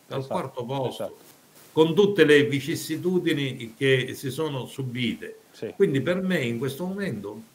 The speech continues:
Speaker 1: va bene,
Speaker 2: Non
Speaker 1: aspettiamo
Speaker 2: vedi,
Speaker 1: tempi,
Speaker 2: esatto, esatto. Non vedi
Speaker 1: aspettiamo tempi
Speaker 2: problemi.
Speaker 1: migliori. No, e se il Cerignola vincesse a Benevento,
Speaker 2: Eh.
Speaker 1: squaglia sto grande Benevento, no?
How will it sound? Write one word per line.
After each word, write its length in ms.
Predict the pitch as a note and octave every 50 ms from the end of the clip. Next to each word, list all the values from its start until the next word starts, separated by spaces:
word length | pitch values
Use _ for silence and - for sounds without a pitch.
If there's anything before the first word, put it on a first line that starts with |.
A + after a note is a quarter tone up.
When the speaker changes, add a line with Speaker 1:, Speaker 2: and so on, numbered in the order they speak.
| D3 D#3+
Speaker 1:
va 100 | F3+ F#3+
bene, 480 | F3 E3 E3+ F3 E3 C#3 A#2+ - - -
Speaker 2:
Non 120 | B2+ C#3
Speaker 1:
aspettiamo 560 | C#3+ C#3+ D3 E3 D#3+ D3+ C#3+ - C#3+ C#3 C3+ C3+
Speaker 2:
vedi, 120 | C3 C3 C3
Speaker 1:
tempi, 320 | B2+ B2+ C#3 C#3 C3+ - _ -
Speaker 2:
esatto, 480 | C3+ C#3 B2+ - A#2+ G2+ - - -
esatto. 340 | B2 - A2+ F#2+ - _ - _ _ _ _ _ _ _ _
Non 160 | - C#3 D3+
vedi 200 | D#3+ F3+ F3 D#3+
Speaker 1:
aspettiamo 220 | E3+ E3 G3 E3 E3
tempi 140 | D3+ C#3
Speaker 2:
problemi. 180 | C#3+ C#3+ C3 -
Speaker 1:
migliori. 380 | - - F3 D3+ C3+ - - D#2+ - _ _ _ - - - - _ -
No, 500 | C#3+ D#3+ F3+ F#3 E3+ C#3+ - - - - -
e 120 | - D#3+ C3
se 160 | - - F3+
il 80 | E3+ F3
Cerignola 520 | - F3+ F3 F3 F3+ F3+ F#3 F3+ F3+ F3+
vincesse 420 | F3 F3+ F3 - E3+ E3 - - F#3
a 60 | F3
Benevento, 800 | D3+ E3+ F3 F3 F3+ F3 F#3+ G3 G3 F#3 F3 - E3+ D#3+ - _ _ _ _ _ -
Speaker 2:
Eh. 120 | - - - - - - -
Speaker 1:
squaglia 540 | - - - - F3 F3 E3 D3+ B2 A2 G2+
sto 200 | - - G2+ F#2
grande 320 | F#2 G#2 G2+ F#2+ F#2+ G2+
Benevento, 640 | F#2+ F2 F#2 G2 F#2 F2 F2+ F2 F2 - - - D3+
no? 240 | F3 F#3+ F#3+ F#3